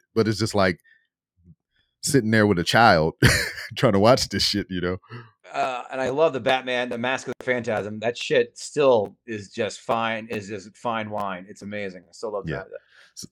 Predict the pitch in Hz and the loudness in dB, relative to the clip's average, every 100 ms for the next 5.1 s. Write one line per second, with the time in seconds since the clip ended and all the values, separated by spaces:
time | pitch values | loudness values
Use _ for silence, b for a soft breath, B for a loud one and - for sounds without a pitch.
0 | 107 165 151 131 113 143 151 156 151 156 | 2 4 4 2 0 -2 -2 -6 -2 2
1 | 180 214 226 - - - 165 160 170 180 | 2 2 -4 -10 -20 -8 -4 -2 -2 0
2 | 175 175 170 180 170 175 175 170 165 - | 0 0 -4 -2 0 -2 -4 -4 -4 -6
3 | 123 113 - 135 135 117 110 113 101 - | -8 -10 -4 -2 -2 -2 -4 -8 -14 -6
4 | 165 151 117 127 120 120 - 117 117 117 | -4 -2 -4 -8 -4 -4 -4 -8 -6 -6
5 | 110 | -6